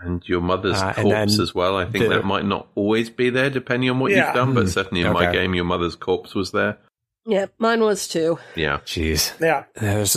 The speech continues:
Speaker 2: there's any number of endings afterwards as well. I believe you can rescue Blake and then dive into the lake as the spaceship crumbles around us. Apparently you can take a seat on the throne yourself. Uh, a lot that can happen here.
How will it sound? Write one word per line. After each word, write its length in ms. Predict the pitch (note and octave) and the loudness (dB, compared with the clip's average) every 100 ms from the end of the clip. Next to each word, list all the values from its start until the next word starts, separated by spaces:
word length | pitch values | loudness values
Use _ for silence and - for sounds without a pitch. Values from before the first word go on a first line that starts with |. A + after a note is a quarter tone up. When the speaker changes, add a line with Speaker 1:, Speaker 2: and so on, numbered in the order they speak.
| - | -2
Speaker 2:
there's 320 | B2 A#2 G#2+ | 0 0 0
any 240 | D3 C#3+ | 0 2
number 260 | C3 B2 A#2 | 0 0 -2
of 120 | G#2+ | 0
endings 460 | A2+ A2+ A2 G#2 G#2+ | -2 0 2 0 0
afterwards 460 | G#2 - F#2+ F#2+ | -2 -2 0 0
as 120 | F2+ - | 0 0
well. 160 | F#2 | 0
I 80 | F#2 | 0
believe 280 | E2+ F#2 F#2 | 0 0 0
you 80 | F#2 | -2
can 120 | E2+ | -2
rescue 380 | F2 F2+ - F#2 | -2 -2 -2 -4
Blake 380 | E2+ F2+ F2 - | -2 0 0 -2
and 120 | F2 | -4
then 120 | E2+ | -2
dive 240 | F2 F2 E2+ | 0 0 -2
into 200 | E2+ F2+ | -4 -2
the 100 | D#2+ | -2
lake 240 | F2 E2+ | -2 -4
as 80 | D2+ | -4
the 60 | D#2 | -2
spaceship 460 | - E2+ - F#2+ | -2 -2 -2 -2
crumbles 340 | - F2+ D#2+ E2 | -4 -4 -2 -2
around 300 | G#2 B2 A#2 | 0 0 0
us. 220 | A2 - | 2 0
Apparently 340 | G2+ F2+ F2 F#2 | 0 -2 -2 -2
you 60 | |
can 160 | - E2 | -2 -4
take 380 | - F2 - - - | -2 -4 -4 -14 -6
a 240 | F#2 D#2 | -2 0
seat 460 | G2 - - G#2+ G2 | 0 0 0 0 -2
on 340 | - G2+ G2+ G2 | -2 -2 0 -2
the 80 | G2 | -4
throne 420 | G#2+ A2+ A#2 G#2+ | -4 -2 0 0
yourself. 600 | F2 - C3+ A#2+ A#2+ - _ _ - | 0 0 2 0 0 -4 _ _ -8
Uh, 220 | G2 F#2 | -6 -4
a 60 | F#2+ | -2
lot 340 | G2+ G#2+ G2 - _ _ _ | 0 0 -2 -8 _ _ _
that 140 | F#2 - | -6 -2
can 120 | F2+ | -2
happen 300 | F#2 E2 E2+ | -2 -2 -2
here. 300 | E2+ F2 D#2+ | 0 -2 -4